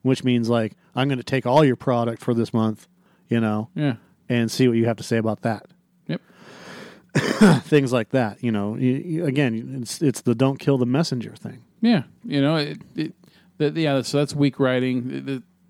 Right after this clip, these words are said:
Speaker 1: Yeah.
Speaker 2: It's all pretty much weak, man. I, they made it look like it was gonna be good, and it, it just, it wasn't. It didn't pay off for me.
Speaker 1: Yeah, and, and they, they could have done things differently with the Amanda Seyfried stuff.
Speaker 2: Yeah.
Speaker 1: But that, again, that turns into a whole,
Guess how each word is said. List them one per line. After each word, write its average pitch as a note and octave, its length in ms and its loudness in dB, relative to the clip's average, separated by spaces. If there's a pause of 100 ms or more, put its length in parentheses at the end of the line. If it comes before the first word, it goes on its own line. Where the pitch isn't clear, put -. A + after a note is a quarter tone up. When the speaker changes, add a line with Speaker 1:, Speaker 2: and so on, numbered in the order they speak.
Speaker 1:
Yeah. B2+ 240 0 (480)
Speaker 2:
It's F3+ 160 -4
all B3 120 2
pretty D3+ 220 0
much B2 220 -6
weak, A2+ 240 -4
man. A#2+ 220 -2
I, D3 280 0
they D3 180 0
made F#3 200 2
it E3+ 60 0
look D3+ 160 0
like D3 120 0
it B2+ 60 -2
was B2+ 160 0
gonna B2+ 160 0
be A#2 160 -2
good, A#2+ 360 0
and A#2+ 80 0
it, A#2+ 140 -6
it C3+ 80 -8
just, A2 320 -14
it C3 100 -6
wasn't. A#2+ 460 -4
It A#2+ 40 -8
didn't B2+ 200 -2
pay A2+ 160 -4
off G#2 180 -4
for - 80 -8
me. G#2+ 200 -6 (280)
Speaker 1:
Yeah, G3 260 6
and, D3+ 420 0
and D3+ 460 0
they, C#3+ 120 4
they C#3 160 0
could A3+ 160 4
have F#3 100 2
done C#3+ 240 4
things C#3 260 2
differently B2 640 2 (460)
with B2 220 4
the B2 80 4
Amanda A#2 300 2
Seyfried C3+ 540 2
stuff. B2 600 2
Speaker 2:
Yeah. F#3+ 280 -2
Speaker 1:
But C3+ 320 6
that, C#3 240 2
again, C#3 380 2
that B2 160 0
turns C3+ 320 2
into B2 320 2
a A#2 60 2
whole, A#2+ 480 2